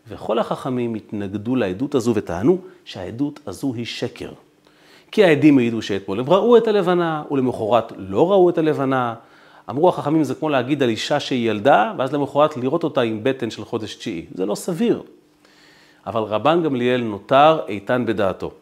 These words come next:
ראש חודש היום. ואז הופיע רבי יהושע. כל שאר החכמים שחלקו על רבן גמליאל, בסדר.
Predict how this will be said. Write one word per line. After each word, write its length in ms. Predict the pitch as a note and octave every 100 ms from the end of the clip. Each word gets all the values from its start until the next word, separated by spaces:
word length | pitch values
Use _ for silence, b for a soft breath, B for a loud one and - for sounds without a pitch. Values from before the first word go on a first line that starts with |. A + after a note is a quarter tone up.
| -
ראש 220 | A2+ C#3
חודש 360 | - E3+ C3 -
היום. 240 | E2 D#2 - _ _ _ _ _ - B B B -
ואז 340 | E2 D3 B2+
הופיע 360 | G#2+ - C#3+ A#2+
רבי 200 | G2 G2+
יהושע. 460 | G2 F2 - D2+ C2 _ _ _ _ _ _ B B B
כל 200 | - A#3+
שאר 220 | A3 A3+ G3+
החכמים 420 | - - D3 D#3+
שחלקו 500 | C3 - A2 E3+ E3
על 40 |
רבן 280 | B2 C#3 D3+
גמליאל, 560 | C3+ B2 C3+ A2+ A#2+ A#2+ - - _
בסדר. 400 | G3 - C4 A3